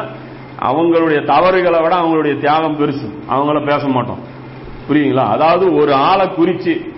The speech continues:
இவங்களுடைய தவறுகளை பேசாதீங்கன்னா அதுக்கு ரசூலா சொல்லியிருக்கணும். அதாவது அவங்களுக்கு வந்து அந்த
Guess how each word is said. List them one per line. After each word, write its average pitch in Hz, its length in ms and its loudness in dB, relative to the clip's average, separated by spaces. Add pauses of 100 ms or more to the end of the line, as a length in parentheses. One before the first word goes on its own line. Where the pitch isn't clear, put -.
(640)
இவங்களுடைய 165 640 2
தவறுகளை 185 500 2
பேசாதீங்கன்னா 165 960 0 (140)
அதுக்கு 160 280 -2
ரசூலா 202 440 0
சொல்லியிருக்கணும். 156 540 0 (760)
அதாவது 170 280 2
அவங்களுக்கு 170 440 2
வந்து - 60 0
அந்த 180 200 0